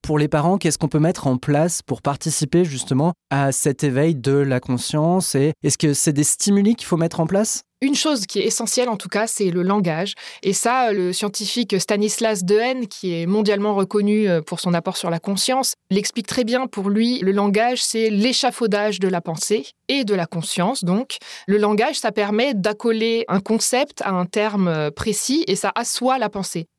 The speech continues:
Speaker 2: Donc c'est le langage qui va permettre de commencer à juste prendre conscience qu'un biberon est un biberon, que son père, sa mère, et cetera, d'identifier chaque concept à quelque chose qu'on voit,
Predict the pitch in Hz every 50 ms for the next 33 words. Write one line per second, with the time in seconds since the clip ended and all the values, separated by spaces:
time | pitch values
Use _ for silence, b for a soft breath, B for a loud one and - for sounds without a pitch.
0 | _ _ 196 214 208 - 254 240 294 294 294 277 233 214 208 214 247 285 302 -
1 | - - 226 214 202 202 - 208 196 202 202 220 269 240 196 202 202 220 214 208
2 | 202 190 - - 247 254 233 196 190 170 208 226 - - - 247 240 - 240 233
3 | - - 254 240 240 233 226 - - 220 214 208 196 196 190 208 202 202 202 220
4 | 214 208 214 196 185 180 196 185 196 202 226 254 285 302 320 330 330 - - 214
5 | 190 - 202 196 - 226 226 233 240 254 262 254 - - 208 190 185 196 214 220
6 | 240 247 247 208 190 175 - 185 165 196 202 214 233 240 202 190 214 214 220 208
7 | - - - - 254 254 233 - 247 240 - - 226 214 - - 240 233 - 220
8 | 202 - 196 - 208 196 - - 190 190 175 180 208 254 -